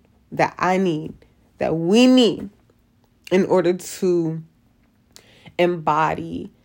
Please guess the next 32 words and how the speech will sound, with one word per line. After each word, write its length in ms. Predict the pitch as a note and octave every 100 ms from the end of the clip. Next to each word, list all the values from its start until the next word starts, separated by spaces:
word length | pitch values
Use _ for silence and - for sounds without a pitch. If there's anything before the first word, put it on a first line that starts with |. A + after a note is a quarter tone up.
| _ _ -
fullness, 480 | F3 E3+ F3 - -
divine 380 | - D#3+ D#3 D#3
fullness 400 | D#3 D#3 D#3 D#3
and 160 | D#3
divine 420 | D#3 D#3 D3+ D#3
wholeness, 880 | D#3 - - - D#3+ D#3+ - G3+ -
which 160 | - D#3
are 60 | -
two 220 | - G3
things, 580 | - D#3+ E3 E3 D#3+ _
one 280 | - E3 E3
thing 340 | E3 D#3+ - - - - - - _ _ _ _ _ _ _ _ _ _ -
that 200 | E3 E3
I'm 320 | D#3+ D#3+ D3+
just 160 | D3+ -
committed 340 | G3 F3 D#3+ -
to. 300 | - D3 -
<laughs> 40 | - C#4+
Like, 540 | F#4 B3+ B3+ D4+ - -
and 380 | C4+ D#4 G#3
I 60 | G3
have 360 | A#3 C#3+ G3 -
to 100 | F3+
renew 360 | E3 D#3+ D#3+
that 180 | E3+ D#3+
commitment 400 | F#3+ D#3+ D3+ D#3
every 180 | C#3+ D3+
day, 520 | E3 F#3+ F#3 F3+ F3+
and 100 | D#3+
I 60 | D3+
have 360 | D3 C#3+ D3 -
to, 400 | D3 C#3+ C#3+